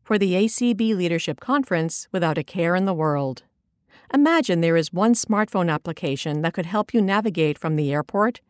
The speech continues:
through the entire metro train and bus network to the hotel in Old Town Alexandria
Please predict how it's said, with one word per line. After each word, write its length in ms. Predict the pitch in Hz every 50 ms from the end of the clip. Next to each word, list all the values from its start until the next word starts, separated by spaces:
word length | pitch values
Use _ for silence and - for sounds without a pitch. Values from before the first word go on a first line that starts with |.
| _ _
through 120 | - 190 180
the 140 | 175 170
entire 460 | 165 160 160 - - 190 202 208 214 202
metro 360 | 190 190 185 - - 180 156
train 300 | - - 202 190 185 185
and 120 | 165 156
bus 240 | 175 208 285 - -
network 540 | 220 175 - - 147 151 147 147 - - _ _ _ _ _
to 120 | - 226
the 100 | 190 170
hotel 480 | 151 165 160 160 - - 240 240 233 208
in 140 | 190 175 -
Old 220 | - 214 233 240 226
Town 300 | - 208 175 175 180 170
Alexandria 840 | 147 151 165 175 165 175 170 160 156 151 147 143 143 135 123 127